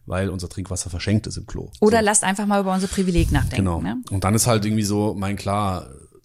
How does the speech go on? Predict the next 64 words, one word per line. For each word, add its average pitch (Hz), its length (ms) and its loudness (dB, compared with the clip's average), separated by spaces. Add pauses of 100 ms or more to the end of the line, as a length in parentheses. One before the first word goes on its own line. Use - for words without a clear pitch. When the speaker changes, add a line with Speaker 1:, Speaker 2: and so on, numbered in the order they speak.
(140)
Speaker 1:
so 101 160 -8
funktioniert 101 420 -6
ja 107 60 -4
das 90 120 -4
Influencer-Game. 85 880 -4
Man 87 180 -2
macht 90 200 -6
halt 92 180 -2
mit 90 180 -4
Aufregern, 98 840 -4
äh, 92 260 -4
Klicks. 117 340 -4
Speaker 2:
Klar. 170 280 -2
Speaker 1:
Und 87 60 -4
ich 90 60 -4
meine, 95 180 -2
du 95 160 -4
hast 95 140 -4
ja 98 80 -2
selber 95 240 -2
gerade 87 240 -2
gesagt, 101 360 -2
du 85 60 -8
wusstest 98 400 -4
es 104 260 -4 (360)
und 98 80 -4
hast 92 160 -2
dir 92 60 -4
schon 92 140 -4
gedacht, 90 280 -2
da 87 100 -2
wird, 85 240 -6
da 87 100 -2
werden 85 180 -2
Leute 85 220 -2
drauf 82 240 -6
abgehen 90 400 -6
und 90 100 -6
dann 85 220 -6
gibt's 85 240 -10
Reichweite 90 420 -2
und 90 60 -2
das 87 100 -4
ist 90 140 -6
gut. 104 260 0 (340)
Und 104 100 -4
ich 87 60 -4
glaube, 95 200 -2
so 95 160 2
ist 98 80 2
es 90 100 -4
auch 92 160 2
bei 87 160 4
dem, 85 420 -4
bei 85 120 -4
dem 85 120 -4
anderen 101 240 0
Influencer. 78 500 -6
Der 82 200 -4
weiß 90 240 0
halt, 101 220 0
wenn 90 120 0
er 87 100 0
dich 95 360 -6